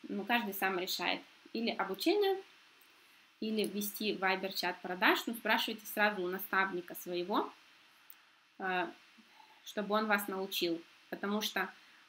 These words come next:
у нас в обучении до конца секреты вообще не выкладываем, только для активных. У нас есть отдельно обучение три, часть три, где суперактивные только, все самые фишки мы только там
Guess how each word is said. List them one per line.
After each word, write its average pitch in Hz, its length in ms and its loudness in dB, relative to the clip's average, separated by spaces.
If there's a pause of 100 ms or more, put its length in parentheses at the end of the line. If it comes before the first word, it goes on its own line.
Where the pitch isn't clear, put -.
у 196 60 -6
нас 226 280 4
в 214 40 -2
обучении 226 500 4
до 196 160 -2
конца 196 520 4
секреты 220 520 -2
вообще 190 260 -4
не 202 140 0
выкладываем, 214 800 0 (320)
только 240 320 0
для 202 180 2
активных. 190 640 -2
У 185 60 -2
нас 196 240 -2
есть 185 220 -8 (180)
отдельно 180 500 -2 (120)
обучение 190 680 -2
три, 240 300 2 (320)
часть 190 360 -4
три, 240 300 0 (640)
где 190 400 0 (600)
суперактивные 247 800 6
только, 226 360 0
все - 180 -6
самые 185 360 2
фишки 285 440 4
мы 180 160 -2
только 240 360 -2
там 170 340 2